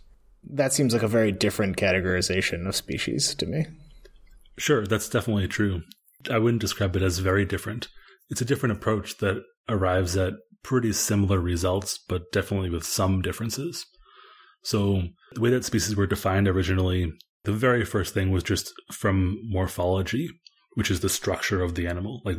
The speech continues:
Speaker 2: how it looks, how many legs it has, and, and so on. Sort of the way that Carl Linnaeus was describing it. And then another thing that was used was the ecological niche that the organism resided in. So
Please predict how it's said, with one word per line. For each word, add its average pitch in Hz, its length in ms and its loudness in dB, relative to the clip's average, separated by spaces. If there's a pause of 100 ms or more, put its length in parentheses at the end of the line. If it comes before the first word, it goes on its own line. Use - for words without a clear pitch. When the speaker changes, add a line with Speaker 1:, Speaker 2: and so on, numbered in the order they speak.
(140)
Speaker 2:
how 90 120 0
it 90 100 -6
looks, 85 260 -6
how 98 80 -6
many 90 160 -2
legs 87 260 -2
it 78 80 -4
has, 82 320 -4
and, 85 220 -6
and 82 240 -8
so 85 200 -6
on. 107 220 -6 (300)
Sort 110 140 2
of 95 60 0
the 101 80 2
way 92 120 2
that 95 160 -2
Carl 90 240 0
Linnaeus 85 380 -2
was 92 100 -6
describing 104 540 -4
it. 120 120 -10 (680)
And 117 160 2
then 107 340 4 (720)
another 123 340 4
thing 113 240 2
that 113 100 0
was 90 180 4
used 98 400 2
was 90 360 -2
the 90 540 -2 (480)
ecological 104 520 2
niche 90 560 0 (140)
that - 260 -8
the 92 320 0
organism 90 840 0 (220)
resided 92 680 0
in. 131 380 -4 (500)
So 95 460 0